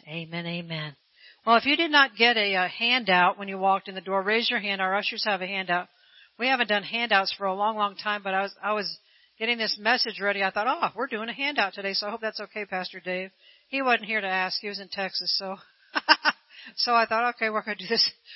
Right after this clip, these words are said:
We're gonna do this anyway." So, yeah, raise your hand and we'll get you a,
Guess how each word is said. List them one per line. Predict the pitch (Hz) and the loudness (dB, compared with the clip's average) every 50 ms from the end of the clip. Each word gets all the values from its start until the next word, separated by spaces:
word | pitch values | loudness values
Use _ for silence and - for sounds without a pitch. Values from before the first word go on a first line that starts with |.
| - _ - | -20 _ -10
We're | 202 | -6
gonna | 226 214 | -6 -6
do | 190 202 208 | -4 -4 -4
this | 196 196 185 - | -4 -4 -4 -6
anyway." | 208 202 196 180 175 175 180 | -6 -6 -4 -4 -4 -2 -2
So, | 180 - - 175 165 165 - _ _ _ _ _ _ _ _ _ _ | -2 -2 -2 -4 -4 -6 -8 _ _ _ _ _ _ _ _ _ _
yeah, | 190 185 180 | -14 -12 -10
raise | 180 190 202 208 - | -8 -8 -6 -6 -6
your | 214 196 | -6 -4
hand | 190 196 196 190 | -2 -2 0 0
and | 185 180 | 0 -2
we'll | 185 | -4
get | 180 165 190 180 - - | -2 -2 0 0 2 2
you | 202 185 | 2 2
a, | 170 165 160 151 135 | 0 0 -2 -6 -10